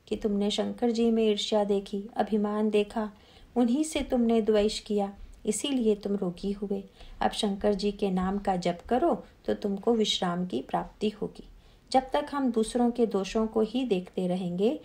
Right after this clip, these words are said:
तब तक हमारे दोष नहीं मिटेंगे। जैसे आप घर से बाहर निकलने से पहले सामने दर्पण देखते हैं,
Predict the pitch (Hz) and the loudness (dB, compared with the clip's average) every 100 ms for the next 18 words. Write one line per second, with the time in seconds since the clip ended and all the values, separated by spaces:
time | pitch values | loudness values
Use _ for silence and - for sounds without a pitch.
0 | - - 330 - - 220 233 208 202 214 | -16 -2 -2 0 0 0 0 0 4 4
1 | 214 220 220 208 247 294 180 180 170 160 | 4 0 0 -2 0 0 0 -2 -8 -8
2 | 180 - - - - - 214 - 202 - | -12 -16 -20 -20 -8 0 2 2 0 0
3 | 185 196 240 - - - 240 247 - 214 | 0 2 0 -6 -20 -4 2 2 4 2
4 | 190 190 220 220 202 190 185 202 220 233 | 2 2 2 2 2 0 0 0 2 2
5 | - 185 165 185 254 - - - 240 214 | 2 -2 0 0 -2 -4 -8 2 4 4
6 | 233 269 202 180 202 226 214 214 - 202 | 2 4 2 2 2 4 4 2 0 -2
7 | 175 185 254 | 0 0 -2